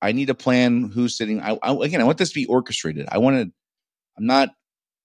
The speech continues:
I'm not controlling for the sake of control. I just wanna know what's where.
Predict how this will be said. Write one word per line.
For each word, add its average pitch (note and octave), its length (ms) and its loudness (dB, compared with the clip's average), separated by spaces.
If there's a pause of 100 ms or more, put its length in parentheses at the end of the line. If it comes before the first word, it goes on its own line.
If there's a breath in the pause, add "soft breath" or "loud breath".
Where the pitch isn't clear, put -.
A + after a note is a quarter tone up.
(100)
I'm G2+ 100 -6
not C3+ 160 -2
controlling C3+ 560 4
for B2 100 -4
the A2+ 80 4
sake A#2+ 260 2
of G2+ 80 -2
control. G#2 580 2
I G#2+ 100 0
just B2+ 240 -4
wanna C3+ 180 2
know A#2 540 6 (140)
what's A2+ 300 2
where. G2+ 560 6